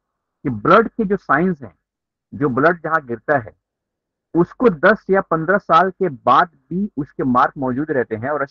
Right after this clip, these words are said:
ऐसी टेक्नोलॉजी आ चुकी है कि हम दस साल के बाद भी हम ब्लड के निशान को आइडेंटिफाई कर सकते हैं।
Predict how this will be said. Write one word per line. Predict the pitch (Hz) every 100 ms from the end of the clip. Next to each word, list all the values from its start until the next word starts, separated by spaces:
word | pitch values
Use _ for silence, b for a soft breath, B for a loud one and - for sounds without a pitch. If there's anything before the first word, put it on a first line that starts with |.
| -
ऐसी | 113 120
टेक्नोलॉजी | 156 123 - 123 151 185 -
आ | 120
चुकी | - 123 - 95
है | 113
कि | - _ - 139
हम | 160 123 175
दस | 208
साल | - 185 190
के | 170
बाद | 131 151 170
भी | 165
हम | 160
ब्लड | 135 139 165
के | -
निशान | 147 127 135 143
को | - 147
आइडेंटिफाई | 117 113 117 123 - 95
कर | -
सकते | - -
हैं। | _